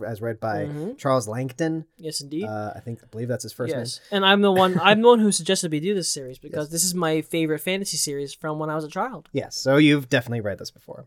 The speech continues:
Speaker 2: <laughs> You know it.
Speaker 1: Yeah. <laughs> Yeah. Uh, but yeah, this is, there's a lot of shit going on in this one.
Speaker 2: Yeah, a lot happens.
Speaker 1: It's very, uh, a lot of things happen. Considering the fact that, like, like, the last two essentially wa-, like, felt like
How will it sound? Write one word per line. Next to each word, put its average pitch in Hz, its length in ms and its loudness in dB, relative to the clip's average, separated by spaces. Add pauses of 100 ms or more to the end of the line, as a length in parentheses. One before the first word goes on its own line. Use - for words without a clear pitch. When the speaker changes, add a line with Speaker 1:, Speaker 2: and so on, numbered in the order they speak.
(100)
Speaker 2:
<laughs> - 100 -14
You 202 360 4 (100)
know 185 440 2
it. 113 200 -14 (100)
Speaker 1:
Yeah. 143 640 2
<laughs> 160 40 -2 (100)
Yeah. 156 140 0 (880)
Uh, 165 240 8
but 214 120 8
yeah, 220 160 10
this 175 220 4
is, 202 220 4
there's 185 320 4
a 170 60 4
lot 202 300 6
of 392 120 0
shit - 280 2
going 127 220 2
on 113 120 -2
in 90 120 -10
this - 180 -12
one. - 260 -18
Speaker 2:
Yeah, 220 240 6
a - 20 10
lot 202 440 4
happens. 151 800 -8
Speaker 1:
It's 180 140 0
very, 220 500 2
uh, 127 520 4
a - 880 -16
lot 180 180 8
of 175 80 2
things 151 240 2
happen. 107 280 -2
Considering 247 280 4
the 220 80 0
fact 190 220 4
that, 180 120 -2
like, 135 280 -2 (100)
like, 139 160 -4
the 123 100 -2
last 120 340 -4
two 147 140 2
essentially 120 520 -2
wa-, 107 200 -4
like, 123 240 -4
felt 123 260 -2
like 107 300 -8